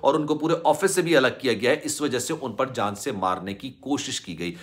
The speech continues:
उनको बाकायदा से जान से मारने के लिए एक बंदे भेजे गए जिसकी वजह से वो बच निकले, फिलहाल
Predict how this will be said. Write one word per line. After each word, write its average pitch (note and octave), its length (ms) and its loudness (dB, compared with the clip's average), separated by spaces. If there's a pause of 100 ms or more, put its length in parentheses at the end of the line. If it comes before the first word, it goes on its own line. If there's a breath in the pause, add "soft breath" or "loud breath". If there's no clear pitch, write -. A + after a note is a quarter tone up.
(200 loud breath)
उनको B2 300 -4
बाकायदा A2 420 2
से G#2 580 -2
जान A2 280 0
से C3+ 180 -4
मारने C#3 520 4
के C#3+ 200 -2
लिए G#2 280 0 (140)
एक G2+ 200 -8
बंदे C#3 300 2
भेजे D#2 340 -6
गए C2 120 -14 (680 soft breath)
जिसकी G2+ 280 -6
वजह F2 180 -4
से B2+ 140 -8
वो C3 100 -6
बच G#2 340 0
निकले, D#2+ 280 -12
फिलहाल E2 340 -4